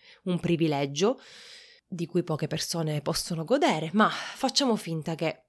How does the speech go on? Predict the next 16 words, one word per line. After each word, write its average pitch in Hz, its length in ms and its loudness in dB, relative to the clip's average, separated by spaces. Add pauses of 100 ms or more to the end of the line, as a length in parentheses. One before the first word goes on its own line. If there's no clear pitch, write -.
non 175 240 0
so, 160 100 -6
i 156 60 -4
bambini 180 420 -2
vostri 175 320 0
vanno 160 220 0
a - 20 -4
scuola - 460 0
oppure 156 640 -2
dormono. 156 640 -4 (680)
E 359 100 0
si 554 220 0
inizia 226 300 2
con 226 120 4
il 220 120 6
respiro. 156 800 -2